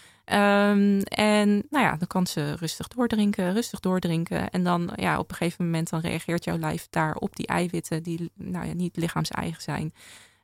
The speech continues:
Ehm, ik heb hiervoor ook wel echt een hele goede tip. Ehm, het zou heel, eh, goed zijn als mensen, eh, Azaron kopen.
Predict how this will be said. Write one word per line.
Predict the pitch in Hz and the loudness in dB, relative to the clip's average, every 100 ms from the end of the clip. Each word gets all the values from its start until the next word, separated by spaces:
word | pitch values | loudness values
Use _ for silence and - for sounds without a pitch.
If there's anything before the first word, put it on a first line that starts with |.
| _ | _
Ehm, | 202 208 208 208 202 - _ _ | 2 6 6 6 4 -4 _ _
ik | - | -2
heb | 233 | 2
hiervoor | 240 240 226 | 4 6 4
ook | - 214 | 4 2
wel | 214 190 | 2 2
echt | - | 2
een | 202 | 2
hele | 180 196 | 2 2
goede | - 175 | 0 -2
tip. | - - - _ _ - | -2 -4 -8 _ _ -6
Ehm, | - 196 196 196 | 0 4 6 4
het | 196 196 | 4 2
zou | 220 208 | 4 6
heel, | 214 254 | 6 4
eh, | - - 190 185 | 0 0 2 2
goed | 185 254 | 0 0
zijn | - 202 | 2 4
als | 196 | 4
mensen, | 196 196 214 202 185 190 - - _ | 4 4 4 4 2 2 -4 -16 _
eh, | - 180 | 0 2
Azaron | - 196 185 175 202 196 156 | 2 2 2 4 6 6 4
kopen. | - 151 151 165 226 | 2 0 2 0 0